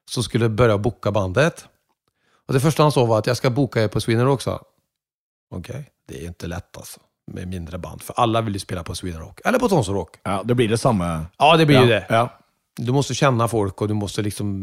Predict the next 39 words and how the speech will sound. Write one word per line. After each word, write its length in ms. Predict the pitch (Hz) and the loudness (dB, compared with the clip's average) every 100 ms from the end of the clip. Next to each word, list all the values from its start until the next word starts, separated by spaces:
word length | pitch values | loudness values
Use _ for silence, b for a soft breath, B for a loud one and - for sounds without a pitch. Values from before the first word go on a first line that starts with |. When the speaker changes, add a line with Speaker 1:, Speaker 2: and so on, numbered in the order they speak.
| 95 95 113 - | -8 -10 -10 -4
Speaker 1:
hur, 200 | 127 113 - | -4 -4 -4
varför 400 | 117 127 104 117 | 0 2 2 -2
ska 180 | - | -2
ditt 280 | 113 123 - | 0 -2 -2
band 240 | 110 101 101 | -4 -4 -4
spela 280 | 113 101 | -4 -4
på 120 | 101 101 | -4 -4
Sweden 260 | 110 104 | -4 -2
Rock? 260 | 107 95 - | -4 -6 -12
Det 80 | 98 | -10
är 40 | |
ju 60 | 92 | -10
det 120 | 90 | -10
de, 220 | 85 82 - _ _ b b b b b b b b b b _ - - | -12 -14 -20 _ _ b b b b b b b b b b _ -20 -12
men 520 | 113 110 117 120 120 135 | -4 0 2 2 2 2
jag 120 | 139 | 2
var 80 | 147 | 2
på 240 | 143 151 | 0 0
ferie 500 | 139 131 117 135 175 | 2 4 6 6 4
och 100 | 165 | 2
när 60 | 143 | 2
jag 120 | 131 | 2
kom 100 | 143 | 2
hem, 440 | 151 170 185 - - _ _ | 4 4 2 -4 -12 _ _
då 160 | 147 139 | 2 4
ringer 160 | 131 | 4
de 100 | 120 | 4
andra 180 | 123 107 | 2 2
i 40 | 107 | 0
bandet 240 | 95 95 | -2 -4
och 40 | |
säger, 160 | 92 98 | -4 -4
"Han 140 | 92 | -2
har 80 | 104 | -2
bokat 300 | 101 - - | -2 -4 -6
oss 100 | 87 | -6
på 120 | - | -8
Sweden 300 | 92 - 92 | -8 -4 -4
Rock." 320 | 107 - - | -4 -6 -12